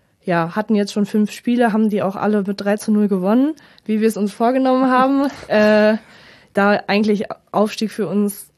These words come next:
Speaker 1: Pflichtprogramm ist, wenn wir letzte Saison noch zwei Ligen höher gespielt haben, da wollen wir auch wieder hin.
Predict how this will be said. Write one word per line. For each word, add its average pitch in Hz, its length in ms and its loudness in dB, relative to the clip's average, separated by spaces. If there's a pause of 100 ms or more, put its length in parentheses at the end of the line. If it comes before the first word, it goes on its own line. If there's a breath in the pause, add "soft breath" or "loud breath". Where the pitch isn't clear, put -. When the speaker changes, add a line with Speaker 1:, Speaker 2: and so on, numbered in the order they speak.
Speaker 1:
Pflichtprogramm 196 680 -2
ist, 185 180 -4
wenn 185 120 -2
wir 185 280 0
letzte 196 300 -4
Saison 180 420 -4
noch 180 240 -8
zwei - 240 -4
Ligen 185 240 0
höher 196 180 0
gespielt 196 400 -4
haben, 190 160 -2
da 175 140 -2
wollen 185 160 0
wir 170 80 -4
auch 165 100 -10
wieder 165 140 -6
hin. 180 240 -4